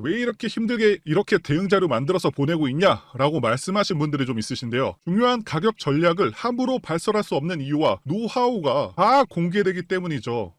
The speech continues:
그래서 노하우들, 기법들을 다 말씀드릴 수가 없는 부분이고요.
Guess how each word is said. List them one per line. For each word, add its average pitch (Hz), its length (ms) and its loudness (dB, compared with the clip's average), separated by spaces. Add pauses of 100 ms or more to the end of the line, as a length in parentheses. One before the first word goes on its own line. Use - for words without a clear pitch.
(120)
그래서 214 220 0
노하우들, 190 600 4
기법들을 214 560 0
다 180 500 0
말씀드릴 160 420 -2
수가 139 140 -6
없는 135 220 -4
부분이고요. 120 500 -4